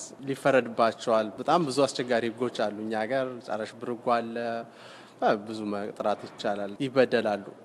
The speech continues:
እነዚህን ሰዎች የሚረዳ አንድ ኦርጋን ቢኖር፣ እ፣ እየተከታተለና እነሱን ለ-፣ ለ-፣ እነሱን ወክሎ የሚቆም ፍርድ ቤት ቢሆን፣ ቢኖር፣ እ፣ መልካም ነው በሚል ሀሳብ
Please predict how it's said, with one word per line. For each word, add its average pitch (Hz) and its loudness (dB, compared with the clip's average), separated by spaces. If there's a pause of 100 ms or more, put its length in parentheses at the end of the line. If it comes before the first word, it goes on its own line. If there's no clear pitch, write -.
(140)
እነዚህን 165 4
ሰዎች 160 2
የሚረዳ 131 2
አንድ 123 0 (180)
ኦርጋን 127 0
ቢኖር፣ 131 6 (180)
እ፣ 117 2 (440)
እየተከታተለና 113 0 (120)
እነሱን 120 -4
ለ-፣ 123 2
ለ-፣ 120 -2
እነሱን 127 0
ወክሎ 131 0
የሚቆም 120 0
ፍርድ 113 -8
ቤት 107 -4
ቢሆን፣ 131 -2 (120)
ቢኖር፣ 131 0 (100)
እ፣ 117 -4 (180)
መልካም 123 -2
ነው 110 -2
በሚል 113 -2
ሀሳብ 113 -2